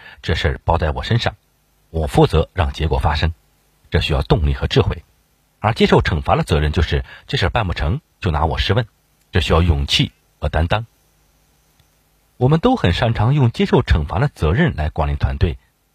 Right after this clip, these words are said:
但是却不懂得用完成目标的责任来激励成长。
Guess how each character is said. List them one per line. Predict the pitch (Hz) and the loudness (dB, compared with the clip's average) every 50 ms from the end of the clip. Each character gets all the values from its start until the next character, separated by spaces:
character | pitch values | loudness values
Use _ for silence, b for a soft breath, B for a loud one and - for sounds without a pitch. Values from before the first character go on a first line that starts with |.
| _ _ - | _ _ -4
但 | 101 90 | -4 -2
是 | - - | -2 -2
却 | 82 - 92 - | 0 2 2 4
不 | - - 185 | 4 4 2
懂 | - - 71 64 62 | 2 2 -2 -2 0
得 | - 80 110 - _ _ _ _ | 0 0 0 0 _ _ _ _
用 | - 123 90 80 | 0 0 2 2
完 | 85 113 175 | 2 0 0
成 | - - 170 165 | 0 -2 -4 -4
目 | 147 113 | -4 -2
标 | - 170 185 | 0 0 0
的 | 170 | 0
责 | - - - 71 | -2 -2 -4 -2
任 | 71 76 67 62 - | -2 -2 -4 -4 -6
来 | 76 73 | -8 -8
激 | - - - 175 202 | -6 -4 -2 -2 0
励 | 190 - | 0 -2
成 | - - 76 | -4 -6 -8
长。 | - - | -8 -10